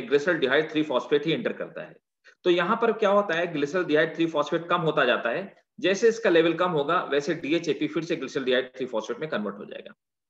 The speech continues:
तो इस तरह से fructose वन सिक्स बाइफॉस्फेट से glyceraldehyde three phosphate बनता है।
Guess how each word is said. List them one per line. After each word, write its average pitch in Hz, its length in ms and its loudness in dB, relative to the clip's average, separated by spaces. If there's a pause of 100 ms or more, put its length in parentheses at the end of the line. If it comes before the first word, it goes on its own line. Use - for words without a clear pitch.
(400)
तो 202 60 8
इस 220 120 4
तरह 185 120 2
से 208 140 0
fructose 185 440 0
वन 170 140 -4
सिक्स 190 260 -8
बाइफॉस्फेट 151 640 0
से 151 380 -4 (140)
glyceraldehyde 156 720 2
three 135 100 -2
phosphate 147 400 0
बनता 147 260 -2
है। 202 200 -8